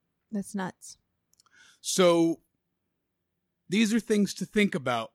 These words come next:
Speaker 2: the next time you hear somebody say, "Where's the proof?" Or, "Ah, they just want attention." Or, "Ah, they're, you know, let me explain this away because my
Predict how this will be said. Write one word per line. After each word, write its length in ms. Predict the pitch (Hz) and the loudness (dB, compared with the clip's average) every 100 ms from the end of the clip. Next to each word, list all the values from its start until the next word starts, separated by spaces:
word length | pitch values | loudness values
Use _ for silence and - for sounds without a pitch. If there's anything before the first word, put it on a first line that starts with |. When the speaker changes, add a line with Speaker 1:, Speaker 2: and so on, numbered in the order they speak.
| _ | _
Speaker 2:
the 120 | 135 | -6
next 240 | 135 135 - | -4 -4 -6
time 260 | 143 131 | -6 -6
you 140 | 127 117 | -6 -8
hear 220 | 127 123 | -8 -8
somebody 460 | - 127 120 120 | -8 -8 -10 -10
say, 480 | 113 143 120 113 110 _ _ _ _ | -8 -8 -8 -10 -12 _ _ _ _
"Where's 300 | 226 220 175 | 2 2 2
the 100 | 196 | -4
proof?" 560 | - 240 190 127 - - | 0 4 4 2 -6 -4
Or, 380 | 160 151 151 - _ _ | 0 0 -2 -6 _ _
"Ah, 240 | 202 214 | 2 4
they 180 | 190 196 | 6 6
just 220 | 175 190 | 6 0
want 240 | 180 185 170 | 0 -2 -2
attention." 640 | - 175 151 - 123 98 - _ - | -6 -6 -6 -8 -12 -16 -20 _ -6
Or, 400 | 165 160 151 143 - - | 2 2 2 -2 -10 -2
"Ah, 500 | 233 233 226 220 202 | 4 6 8 8 10
they're, 440 | 214 208 202 185 _ _ | 10 8 4 0 _ _
you 120 | 180 | 4
know, 180 | 160 151 - - | 4 4 -2 -4
let 140 | 208 | 0
me 100 | 214 | 2
explain 560 | 202 - - 214 208 190 | 2 0 -2 0 0 2
this 220 | 190 - | 0 2
away 560 | 185 160 156 147 139 131 | 0 2 0 0 -4 -10
because 920 | 139 143 160 147 143 135 131 131 - _ - | -12 -10 -4 0 0 -2 -4 -6 -6 _ -12
my 560 | 139 143 151 160 170 | -10 -2 2 2 2